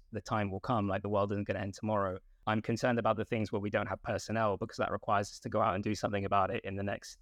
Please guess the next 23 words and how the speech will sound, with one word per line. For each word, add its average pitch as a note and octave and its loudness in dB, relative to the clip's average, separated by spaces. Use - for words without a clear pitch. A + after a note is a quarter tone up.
ten G2+ 0
days, G2 4
which G2+ -6
we A2 2
may G#2 4
or G2 2
may G2 -2
not G#2 -6
do. G2 -2
So G2+ 2
if - -2
we're G#2 2
sat A#2 4
here G#2 2
in G2+ 0
a - -2
couple A2+ -4
of G2 -2
weeks' G2+ -4
time G2+ -2
and G#2+ -2
it's - -10
still G2+ -2